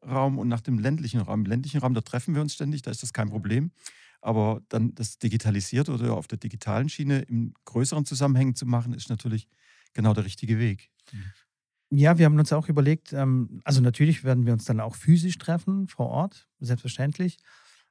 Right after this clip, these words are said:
Speaker 2: Aber den Leuten, ähm, quasi die Möglichkeit zu geben, tatsächlich sich abends mal an den Computer zu setzen oder sowieso das Smartphone haben wir ständig in der Hand,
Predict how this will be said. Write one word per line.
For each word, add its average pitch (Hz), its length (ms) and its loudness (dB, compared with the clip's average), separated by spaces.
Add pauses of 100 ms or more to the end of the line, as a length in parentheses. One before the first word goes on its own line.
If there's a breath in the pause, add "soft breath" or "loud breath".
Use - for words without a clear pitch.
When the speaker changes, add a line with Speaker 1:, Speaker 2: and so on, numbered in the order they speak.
Speaker 2:
Aber 127 260 -2
den 123 160 2
Leuten, 135 720 2
ähm, 127 180 0
quasi 127 240 4
die 123 80 4
Möglichkeit 131 720 0
zu - 80 -6
geben, 120 840 -2
tatsächlich 127 720 -2
sich 131 300 -2
abends 139 320 2
mal 120 220 2
an 120 80 -4
den 113 80 -6
Computer 160 380 0
zu 147 120 -4
setzen 127 360 -2
oder 113 220 -2
sowieso 127 400 -2
das 117 140 -6
Smartphone 135 640 0
haben 120 120 0
wir 117 140 0
ständig 139 380 -2
in 143 100 0
der 135 100 4
Hand, 131 220 0